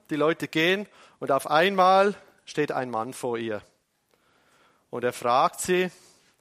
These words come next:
„Wissen Sie, wer ich bin?“ Sie überlegt, nicht gleich drauf. Er sagt, „Ich bin einer von diesen Peinigern,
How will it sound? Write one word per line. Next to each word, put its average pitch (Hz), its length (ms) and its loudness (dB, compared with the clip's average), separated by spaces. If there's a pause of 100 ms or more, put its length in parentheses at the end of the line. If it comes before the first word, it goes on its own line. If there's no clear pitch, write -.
(200)
„Wissen 160 240 -6
Sie, 156 160 -4
wer 143 120 2
ich 135 140 -6
bin?“ 156 300 -2 (1400)
Sie - 160 -12
überlegt, 117 800 -6 (420)
nicht 120 160 -18
gleich 120 280 -4
drauf. 120 540 -6 (180)
Er 123 80 -10
sagt, 139 460 -2 (440)
„Ich 156 180 -6
bin 185 180 0
einer 175 440 2
von 156 200 -2
diesen 143 300 -10
Peinigern, 180 800 0